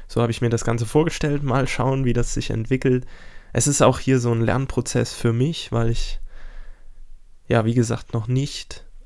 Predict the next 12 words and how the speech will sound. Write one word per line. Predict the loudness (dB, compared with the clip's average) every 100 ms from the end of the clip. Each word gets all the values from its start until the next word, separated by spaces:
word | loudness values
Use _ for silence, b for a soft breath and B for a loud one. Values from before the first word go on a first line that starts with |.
| -12
einen | -4 -2
Online-Kurs | 0 2 2 0 -2
entwickelt | -2 -2 0 0 0 -2
habe. | -2 -2 -2 -4
Also | -4 -4
es | -4
wird | -4 -4
eine |
spannende | -6 -4 -2 0 -2
Sache. | -2 -4 -2
Du | -2 -2
wirst | -4 -6